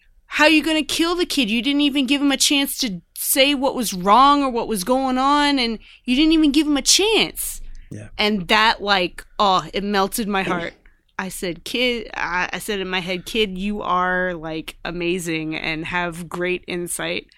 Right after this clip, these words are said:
Speaker 1: Um,
Speaker 2: Yeah. And, and, and that moment, that is the,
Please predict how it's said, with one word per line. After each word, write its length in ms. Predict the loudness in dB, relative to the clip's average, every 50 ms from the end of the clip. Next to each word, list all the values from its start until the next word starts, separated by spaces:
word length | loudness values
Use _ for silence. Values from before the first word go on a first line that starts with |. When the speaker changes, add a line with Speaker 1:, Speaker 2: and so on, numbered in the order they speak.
| -20 -20 -20 -20 -20 _ _ _ _ -10
Speaker 1:
Um, 280 | -8 -6 -6 -6 -6 -6
Speaker 2:
Yeah. 140 | -6 -8 -8 -12 -16 _ _ _ _ _ _ _ _ -10 -4
And, 160 | 0 0 2 4
and, 220 | 4 4 4 4 2 2
and 200 | 2 2 4 4
that 240 | 4 4 4 4 4
moment, 340 | 6 6 6 6 6 4 4
that 160 | 2 4 4 4
is 260 | 4 2 0 0 0
the, 420 | 0 2 2 2 0 -2 -4 -8